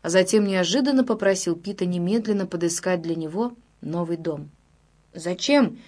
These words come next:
изумленно спросил Пит. Джон, торжественно поставив чашку, произнес: «Затем, что я хочу переселиться туда вместе с Йоко».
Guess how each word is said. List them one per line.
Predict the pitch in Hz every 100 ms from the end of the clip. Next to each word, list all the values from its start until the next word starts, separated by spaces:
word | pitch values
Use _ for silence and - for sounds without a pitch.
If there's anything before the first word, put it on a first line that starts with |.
| _
изумленно | 175 175 196 196 180 170
спросил | - 180 175 196
Пит. | 190 170 170 _ _ _ _ _ - -
Джон, | 190 220 381
торжественно | 381 262 196 247 254 214 196
поставив | 185 180 - 180 175
чашку, | - 311 - - 269 269 _ _
произнес: | - 170 165 165 156 - - _ _ _ _ _
«Затем, | - 190 233 226 370
что | 349 277
я | 262 247
хочу | 226 208 247
переселиться | 220 185 170 160 180 294 -
туда | 269 254 233 220
вместе | 165 196 269 - 220
с | -
Йоко». | 165 226 -